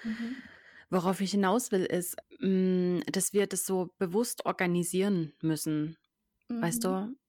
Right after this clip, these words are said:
Speaker 2: Ähm, warum, warum müssen wir das immer noch so bewusst organisieren und uns so bewusst zusammentun und bewusst dieses Commitment eingehen, ja, hier in diesem Mastermind, in diesem, in diesem Verbund, den wir da gründen,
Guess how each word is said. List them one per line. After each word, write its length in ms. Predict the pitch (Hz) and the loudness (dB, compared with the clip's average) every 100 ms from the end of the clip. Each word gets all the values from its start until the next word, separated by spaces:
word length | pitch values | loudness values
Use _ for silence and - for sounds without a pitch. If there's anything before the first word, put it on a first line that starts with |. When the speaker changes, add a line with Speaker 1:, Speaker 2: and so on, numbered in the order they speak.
| - | -4
Speaker 2:
Ähm, 340 | 175 170 160 | -2 0 0
warum, 400 | 185 185 208 185 | -2 0 0 0
warum 240 | 190 202 208 | 0 2 0
müssen 200 | 208 185 | 0 -2
wir 60 | |
das 140 | 175 - | -2 -4
immer 180 | 185 | -2
noch 140 | 180 170 | -2 -4
so 340 | - 156 151 - | -4 -2 -2 -2
bewusst 260 | 185 190 | -2 -2
organisieren 760 | - 170 160 165 170 175 180 175 | -2 0 0 0 0 0 0 2
und 80 | 143 | 0
uns 180 | 165 - | -2 -2
so 80 | |
bewusst 300 | 165 165 180 - | -2 0 -2 -2
zusammentun 360 | 175 175 170 | -2 -2 0
und 200 | 135 165 | 0 0
bewusst 400 | - 175 226 233 | -2 2 2 2
dieses 260 | 196 175 - | -2 -2 -6
Commitment 640 | - 180 208 - 185 180 | 0 2 2 2 0 0
eingehen, 640 | 151 156 180 165 170 170 - - - - | 0 2 2 2 0 0 -4 -16 -20 -8
ja, 440 | 175 180 190 196 190 | -2 2 4 2 2
hier 360 | 175 196 208 | 2 2 2
in 100 | 180 | 0
diesem 180 | 175 165 | -2 -2
Mastermind, 600 | 165 180 - 175 165 160 | 0 0 -2 -2 0 0
in 120 | 165 | 0
diesem, 440 | 175 165 165 160 - - - - | -2 -2 -2 -2 -6 -18 -20 -6
in 140 | 175 | -2
diesem 360 | 170 165 165 160 | -2 -2 -2 -2
Verbund, 520 | - 165 196 208 208 | -4 -2 2 2 2
den 160 | 190 170 | 2 0
wir 80 | 165 | 0
da 160 | 160 | 0
gründen, 600 | 165 - 196 202 175 170 | -2 -2 0 0 -2 -2